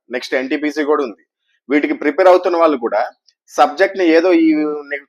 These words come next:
నెక్స్ట్ మంత్ లో జరిగే ఎన్టీపీసీ ఎగ్జామినేషన్ పనికొస్తే చాలే అన్నట్టు పై పైన చదవద్దు. అదేవిధంగా ఆగస్టులోనో, లేకపోతే సెప్టెంబర్లోనో, అక్టోబర్లోనో జరిగే గ్రూప్ డి ఎగ్జామినేషన్ కి పనికొస్తే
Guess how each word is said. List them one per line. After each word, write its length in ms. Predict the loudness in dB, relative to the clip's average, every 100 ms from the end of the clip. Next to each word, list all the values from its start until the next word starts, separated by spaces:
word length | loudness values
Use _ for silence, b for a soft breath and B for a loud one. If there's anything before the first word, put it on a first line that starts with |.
| -8
నెక్స్ట్ 220 | -8 -4
మంత్ 200 | -4 0
లో 120 | 0
జరిగే 340 | 2 2 2
ఎన్టీపీసీ 440 | 0 -2 -8 -6 -4
ఎగ్జామినేషన్ 580 | -2 -2 -2 -6 -8 -6 -4
పనికొస్తే 440 | -4 -6 -4 -4 0
చాలే 280 | 0 0 -2
అన్నట్టు 320 | -2 -8 -8 -4
పై 120 | -4
పైన 180 | -4 -4
చదవద్దు. 560 | -4 -6 -8 -12 _ _ _ _ _ -4
అదేవిధంగా 360 | -2 0 2 4
ఆగస్టులోనో, 540 | 2 0 0 2 2
లేకపోతే 480 | 2 0 0 2 2
సెప్టెంబర్లోనో, 640 | 0 -2 0 2 2 2
అక్టోబర్లోనో 540 | 0 0 2 2 2 -2
జరిగే 220 | -4 -6
గ్రూప్ 300 | -4 -4 0
డి 60 | 0
ఎగ్జామినేషన్ 520 | 2 -2 -4 -8 -10
కి 80 | -8
పనికొస్తే 400 | -6 -6 -6 -6